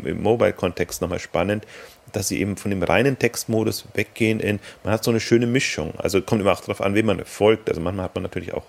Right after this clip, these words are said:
eine <laughs> unschöne Mischung, wenn die, wenn die Fotos und die Bilder jetzt nicht so toll sind, aber jetzt so, ich merke es in meinem persönlichen Stream so, das ist sehr, eine sehr angenehme Weiterentwicklung. Also es gibt ja manchmal so, so Nerventwicklung, wo man sagt, ah,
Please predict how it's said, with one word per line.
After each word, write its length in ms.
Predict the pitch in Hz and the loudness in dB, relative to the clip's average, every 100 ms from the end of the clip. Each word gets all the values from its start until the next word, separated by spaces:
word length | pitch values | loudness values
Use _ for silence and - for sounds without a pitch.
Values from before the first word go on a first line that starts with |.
| - | -12
eine 140 | 90 85 | -4 0
<laughs> 20 | |
unschöne 640 | 101 160 - 120 110 104 - | 0 2 2 2 2 0 -2
Mischung, 300 | 104 - 101 - - | 0 0 0 -4 -4
wenn 120 | 98 | 0
die, 140 | 92 90 | 0 0
wenn 140 | 90 | 0
die 220 | 87 - - | -2 -4 -6
Fotos 400 | - 113 110 95 | 2 2 2 -2
und 80 | |
die 60 | 85 | -4
Bilder 340 | - 107 120 87 | 2 4 6 6
jetzt 200 | 82 95 | 2 -6
nicht 120 | 90 | -4
so 160 | 85 - - - _ | -4 -4 -10 -18 _
toll 220 | - 95 | 2 4
sind, 180 | 113 110 | 4 4
aber 220 | 101 95 - - _ - | 4 4 2 -6 _ -16
jetzt 400 | - 90 - - - - | -2 -2 -2 -10 -14 -16
so, 340 | - 95 85 - - | -4 -2 -2 -6 -14
ich 240 | - 85 | -14 -4
merke 160 | 110 92 | 2 2
es 60 | - | 2
in 60 | |
meinem 160 | 82 76 | -2 0
persönlichen 420 | 76 82 120 151 | 0 2 2 2
Stream 400 | - - 131 135 | -4 -2 -2 0
so, 220 | 123 123 120 - _ _ _ _ _ | 0 -2 -2 -14 _ _ _ _ _
das 140 | 101 98 | -2 -2
ist 340 | 101 - - | -4 -8 -4
sehr, 300 | 104 131 - | 2 2 2
eine 240 | - 107 67 | -2 -2 0
sehr 260 | 123 135 | 2 4
angenehme 420 | 123 123 117 113 | 2 0 2 2
Weiterentwicklung. 720 | 107 104 - - 80 - 80 76 85 - - | 4 2 0 -4 -6 -8 -10 -14 -18 -20 -12
Also 120 | 92 | -8
es 120 | 92 | -4
gibt 160 | 123 - | -2 0
ja 60 | |
manchmal 240 | 101 101 95 | 2 0 -2
so, 120 | 92 | -4
so 140 | - 95 | -2 2
Nerventwicklung, 540 | 90 107 117 90 90 | 6 6 4 -2 -4
wo 40 | 90 | -4
man 100 | 87 | -4
sagt, 200 | 82 - - | -6 -8 -10
ah, 200 | 101 | -8